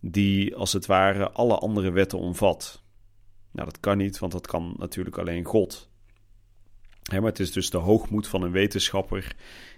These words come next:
die iets op het spoor is gekomen en die uiteindelijk, eh, denkt dat hij zelf de wijsheid is geworden. Nou, we kunnen wijsheid in dit leven alleen maar verwerven op het moment dat we God als schepper van alle wijsheid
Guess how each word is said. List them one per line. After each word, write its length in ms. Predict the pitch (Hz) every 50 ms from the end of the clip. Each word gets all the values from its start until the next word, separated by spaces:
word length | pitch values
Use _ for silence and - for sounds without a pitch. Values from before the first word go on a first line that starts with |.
| -
die 600 | - 95 78 - 92 90 90 90 90 90 90 - -
iets 220 | - 107 - -
op 80 | 110 92
het 100 | 101 -
spoor 300 | - - 123 123 120 117
is 140 | 107 - -
gekomen 580 | 107 - - 104 98 98 98 98 98 92 - - - - - - - -
en 100 | - 95
die 80 | 98
uiteindelijk, 880 | 95 - - - 104 104 101 95 92 85 92 90 - - - - - - -
eh, 220 | - 87 85 85 82 78
denkt 540 | - 90 92 95 92 - - - - - - -
dat 300 | - 90 85 - - -
hij 220 | - 95 98 95 90
zelf 540 | - - 104 101 101 95 - - - - - - - - - _ -
de 100 | - 101
wijsheid 440 | 92 104 110 107 - - 101 90 -
is 140 | 87 - -
geworden. 440 | - 92 80 82 80 78 76 80 - - - - - - - - - - - - - _ - - - - - - - - - - - _ - - - - - - - - - -
Nou, 120 | - 82 80
we 80 | 85
kunnen 240 | - - 104 98 92
wijsheid 460 | 90 95 98 101 - - 95 95 -
in 120 | - 92 90
dit 160 | 92 90 92
leven 320 | 95 92 95 90 - -
alleen 200 | - 98 98 98
maar 160 | 98 92 90 -
verwerven 540 | - 92 87 90 95 95 104 98 - 95
op 60 | 95 85
het 100 | 92 90
moment 280 | 85 90 98 98 87
dat 160 | - 90 -
we 60 | - 87
God 320 | - - 110 110 - - 95
als 260 | 92 - - - -
schepper 360 | - - 131 - - 107 101
van 180 | - - 98 98
alle 220 | 95 92 90 85
wijsheid 760 | 82 90 92 98 95 - - 90 87 85 85 - - -